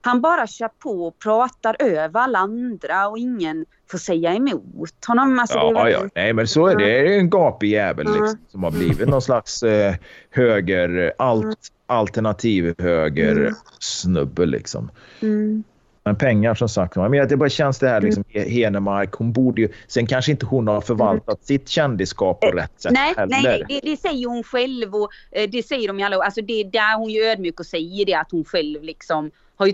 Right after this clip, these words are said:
Speaker 1: av med pengar och så, men, men det är ju, det är ju, det är ju tragiskt att liksom, det är inte så få som bryr sig om henne, för hon känns som en, en väldigt fin person, tycker jag, eller så i alla fall, men jag känner inte henne, men jag menar, det, det är tråkigt så, liksom, att, ja, jag vet inte, för att,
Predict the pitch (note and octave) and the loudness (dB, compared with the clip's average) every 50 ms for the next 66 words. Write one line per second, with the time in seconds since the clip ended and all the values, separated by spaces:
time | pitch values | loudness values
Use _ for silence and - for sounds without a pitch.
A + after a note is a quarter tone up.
0 | G3+ A#3 F3+ E3 E3 F3+ G#3+ - - C4+ A#3 G#3+ F#3+ F3 E3+ E3+ - F#3 E3+ E3 | 4 2 2 4 2 0 -2 -2 -2 0 0 0 0 0 -2 -2 -2 -2 -2 0
1 | F3 F#3+ G3 G3+ F#3+ - _ _ - G#3+ A3 G#3+ A#3+ A#3 A#3 A#3 A3+ G3+ G#3 A#3 | 0 0 -2 -2 -6 -10 _ _ 0 0 2 2 2 2 2 0 0 0 0 2
2 | A3+ A#3 A#3 G#3 F#3+ G3 A3+ A#3 A3 - - C#4 G#3+ F3+ E3+ - - F3 F#3 - | 2 2 0 0 0 0 0 0 0 2 2 2 2 2 0 -2 -2 -2 -2 -2
3 | F3+ E3 - - F#3 F3+ F3+ F3+ A3+ A#3 - - A3+ F#3 - - A3+ E3+ D#3 D3+ | -6 -8 -4 -2 -2 0 2 2 0 0 0 -2 -4 -2 0 2 4 4 4 4
4 | - - E3+ E3 E3 - F3 E3+ E3 - - - G3+ G3+ A3+ B3 B3+ B3 G#3+ - | 4 2 2 2 2 2 2 0 2 0 0 2 2 4 4 4 4 2 0 -2
5 | - _ - G3+ G3+ G#3 G#3+ - - G3 D#3+ D#3+ D3+ E3 - - - F#3+ G3 G#3 | -6 _ -2 0 2 2 0 0 0 0 0 0 0 -2 -4 -2 -2 0 2 2
6 | A3 A3 A3 A3 - - _ _ _ _ _ _ - - G#3+ B3+ C4+ G#3+ - - | 2 4 2 2 0 -2 _ _ _ _ _ _ -2 0 2 2 0 0 -2 -2
7 | - G#3+ F#3 F3 E3 F3+ D#3+ - E3+ D#3+ D#3+ E3 - E3 D#3+ D#3+ D#3 E3+ F#3 G3+ | 0 0 0 0 0 -2 0 0 0 0 0 -2 -2 0 0 2 2 0 2 2
8 | G#3+ A3 A3 A3+ A3+ - G#3 F3+ F3 F3 - - - F3+ F#3+ F#3 F#3 F#3 F#3 F3+ | 2 2 2 2 0 -2 -2 -2 -4 -4 -4 -4 -6 -6 -6 -4 -4 -4 -4 -4
9 | F#3 F3+ F#3 F#3 - G3 F#3+ F#3+ F#3 F3+ F3+ F3 F3 F3 F#3 F#3 F#3 F#3+ F#3+ F#3 | -8 -10 -10 -8 -6 -4 -4 -4 -4 -6 -6 -6 -4 -2 0 0 0 0 0 0
10 | F#3+ F#3 F3 G3 F#3+ F#3 F#3 F#3 F#3 F#3 F#3 - G3 G3 F#3+ - - G#3+ G3 G3 | -2 0 2 2 4 4 4 2 2 0 2 4 4 4 4 2 2 2 2 2
11 | G3 - - - - - F#3+ F3+ F#3 F#3 F#3 - - F#3 F#3 F3+ F3 - - _ | 0 -4 -12 -16 -8 -8 -8 -8 -8 -12 -18 -16 -12 -8 -6 -6 -6 -6 -10 _
12 | _ _ _ _ _ _ _ _ _ - _ _ - - F3+ F3+ F3+ - E3+ D#3+ | _ _ _ _ _ _ _ _ _ -20 _ _ -6 -6 -6 -4 -6 -6 -4 -4
13 | C#3 - - - F3 E3 - - F3 - - - - - _ - | -4 -2 -2 -2 -2 -2 -2 -6 -8 -6 -8 -8 -8 -8 _ -18